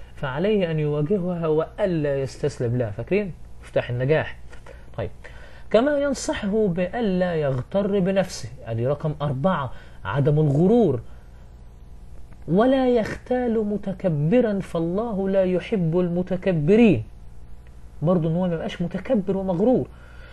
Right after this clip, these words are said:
ويأمره ايضا بالاعتدال في مشيه، وان يخفض صوته في حديثه. يبقى الاعتدال في المشي. خمسة،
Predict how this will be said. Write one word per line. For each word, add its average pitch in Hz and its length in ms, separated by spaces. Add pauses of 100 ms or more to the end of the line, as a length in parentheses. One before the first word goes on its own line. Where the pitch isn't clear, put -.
(160)
ويأمره 262 720
ايضا 180 220
بالاعتدال 165 1000
في 160 240
مشيه، 123 560 (320)
وان 147 300
يخفض 165 680
صوته 196 540
في 254 260
حديثه. 180 540 (360)
يبقى 135 180
الاعتدال 139 520
في - 160
المشي. 214 440 (140)
خمسة، 190 440